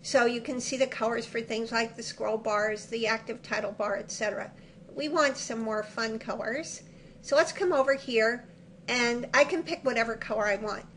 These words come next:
So in the, um, slides, I used yellow. So let's go ahead and do that. I'll just click on yellow here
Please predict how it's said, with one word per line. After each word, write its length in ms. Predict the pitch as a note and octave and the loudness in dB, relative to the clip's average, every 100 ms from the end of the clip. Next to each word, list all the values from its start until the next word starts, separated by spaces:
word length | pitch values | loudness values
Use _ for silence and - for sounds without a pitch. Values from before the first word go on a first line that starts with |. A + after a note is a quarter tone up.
| - - | -20 -10
So 400 | - C#4 B3 B3 | 6 8 8 2
in 220 | B3 C4 | 0 0
the, 380 | B3 B3 A#3 A3+ | 0 0 0 0
um, 460 | - G#3+ G#3 G#3 A#3 - - - - - - - - - - - | 0 2 2 0 -4 -8 -16 -16 -16 -16 -18 -20 -20 -18 -18 -12
slides, 540 | - C4+ C#4+ G#3 A#3 A#3+ | -4 4 6 6 4 0
I 60 | |
used 340 | A3+ A#3 A#3 A#3 | 0 -2 -4 2
yellow. 360 | A3+ G3+ G#3+ | 4 4 0
So 200 | A3+ - | -2 -6
let's 200 | B3 - | -6 -6
go 160 | - C4 | -2 0
ahead 220 | B3+ A#3+ | 0 -4
and 100 | A3+ | -4
do 140 | A#3 | -6
that. 180 | A3+ A3 | -2 -2
I'll 140 | G#3+ A3 | -2 -4
just 280 | B3 B3 | -8 -10
click 280 | - C4 B3 | -8 -8 -2
on 180 | A#3 A3 | -2 0
yellow 380 | A3+ A3+ G#3+ A#3 | 0 0 -2 -4
here 400 | A3+ G#3 G#3+ | -2 -2 -2